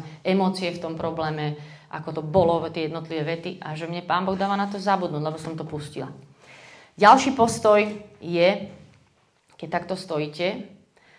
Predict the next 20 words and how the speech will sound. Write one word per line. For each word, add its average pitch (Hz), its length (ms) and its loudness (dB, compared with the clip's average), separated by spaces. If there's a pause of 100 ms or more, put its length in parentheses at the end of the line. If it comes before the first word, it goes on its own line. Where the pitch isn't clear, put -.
(220)
tak - 160 -6
je 190 80 -2
to 208 80 -2
v 202 160 -2
niečom 214 240 -4
taká 233 160 2
bezbrannosť. 196 880 2 (340)
Mohli 165 160 -10
by 156 80 -12
ste 156 160 -16
stať 160 320 -4
ešte 156 160 -12
takto, - 560 -12 (720)
alebo 147 240 -4
mať 147 160 -6
nejakú 143 240 -12
zbraň 139 400 -10
v 147 80 -14
ruke. 127 200 -14 (760)
Ale 147 80 -10